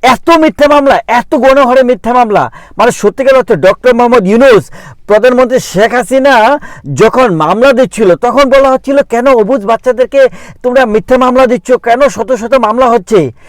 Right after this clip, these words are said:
যেখানে বাংলাদেশের মানে অনেক জায়গায় মানে চরম আকারে বিশৃঙ্খলা হয়েছিল, ভাঙচুর হয়েছিল, আপনারা জানেন। আর এখন কি হচ্ছে? অযথা অকারণে আমাদের যে আইকন, বাংলাদেশের ক্রিকেটের আইকন, বাংলাদেশের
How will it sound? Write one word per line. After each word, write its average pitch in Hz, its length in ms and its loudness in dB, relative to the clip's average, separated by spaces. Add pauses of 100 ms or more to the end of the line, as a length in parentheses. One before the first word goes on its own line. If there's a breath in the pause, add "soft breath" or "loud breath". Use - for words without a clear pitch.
(160 soft breath)
যেখানে 269 520 2
বাংলাদেশের 247 920 0 (540 soft breath)
মানে 220 380 0 (600)
অনেক 349 240 2
জায়গায় 196 460 2 (200)
মানে 185 180 0
চরম 285 560 2 (100)
আকারে 233 360 0
বিশৃঙ্খলা 208 600 -2
হয়েছিল, 208 420 0
ভাঙচুর 175 500 -4
হয়েছিল, 196 440 -2
আপনারা 226 300 -2
জানেন। 175 440 0 (340 soft breath)
আর 147 180 -2
এখন 262 300 0
কি 254 160 -6
হচ্ছে? 294 380 -2 (400 soft breath)
অযথা 233 600 0
অকারণে 220 580 -2 (240 loud breath)
আমাদের 202 460 0
যে 220 100 2 (160)
আইকন, 190 580 0 (240 soft breath)
বাংলাদেশের 208 540 0
ক্রিকেটের 233 460 -2
আইকন, 190 360 -2
বাংলাদেশের 208 720 -2